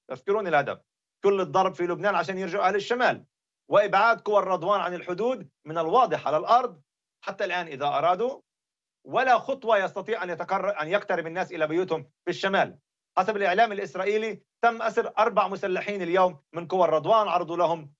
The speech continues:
بعض الفيديوهات. يتم التحقيق معهم. آه، يصورون أن أحدهم بالأسر وعراين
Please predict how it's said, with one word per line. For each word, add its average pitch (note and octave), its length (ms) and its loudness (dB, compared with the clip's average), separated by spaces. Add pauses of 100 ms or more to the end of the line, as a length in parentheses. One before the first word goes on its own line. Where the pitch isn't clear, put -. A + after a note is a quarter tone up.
(160)
بعض E3+ 200 4
الفيديوهات. C#3 880 -6 (400)
يتم G#3+ 240 -2
التحقيق F#3 400 -4
معهم. A2 360 -4 (560)
آه، E3 160 4
يصورون G3 600 4
أن G3 240 -6
أحدهم F3+ 560 0
بالأسر A3 580 0
وعراين F#3 1000 2